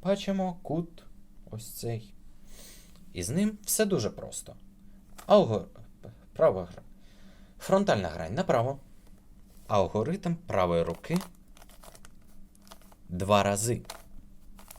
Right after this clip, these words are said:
Тут також все схоже з крапкою, тому я так і казав. І повертаємо фронтальну грань на лі-, ліворуч. І так, у нас вийшов жовтий хрест у другий раз. Наступний етап —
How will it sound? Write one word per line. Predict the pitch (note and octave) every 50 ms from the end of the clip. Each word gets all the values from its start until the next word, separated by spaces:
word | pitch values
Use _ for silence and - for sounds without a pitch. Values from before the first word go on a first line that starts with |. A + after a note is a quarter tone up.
| - - - - - - - - - - - - - -
Тут | - A3+ G#3
також | - - A#2 A#2 - G2+ - -
все | - - F#2+
схоже | F2 - - - G#2+ F#2 F2 E2+
з | E2 -
крапкою, | - - F#3+ G3 G#3 G3+ - - E3 C#3 -
тому | - G2+ G#2+ A#2 C#3
я | D#3 C3+
так | A2 - A2+ - -
і | G#2+
казав. | - A2+ G2+ F2+ F2 - - - - - - - - - - - - - - - - - -
І | - G3
повертаємо | - - A2 G2+ F2 E2+ - - G2 F2+ E2+ - - -
фронтальну | - - E2+ E2+ - F2+ E2+ E2 D#2+
грань | E2 G2+ D3 E3+ E3+ C3
на | A2+ A2 A2
лі-, | G#2+ - - -
ліворуч. | A#2 C#3+ A#2 F2+ D#2+ - - - - - - - - - - - - - -
І | F2+
так, | F2+ - G3 G#3 G3+ - - - - -
у | - G2
нас | G2+ - - - A2
вийшов | B2+ D#3 F3 - - F3 D#3+ - -
жовтий | - F2 G3 G#3+ G#3 - - -
хрест | - - C#3+ E3+ F3 - - - - - - - - - - -
у | G#2+ A2+
другий | A2+ D#3+ G3 G3 D3+ A2+
раз. | F#2 F2+ F2 - - - - - - - - - - - - - - - - - - - - - - - - - - - - - - - - - - - -
Наступний | - G3+ G3+ - - G#3 G3+ G3+ G3+
етап — | G3+ G3+ F#3 F3+ F3 F3+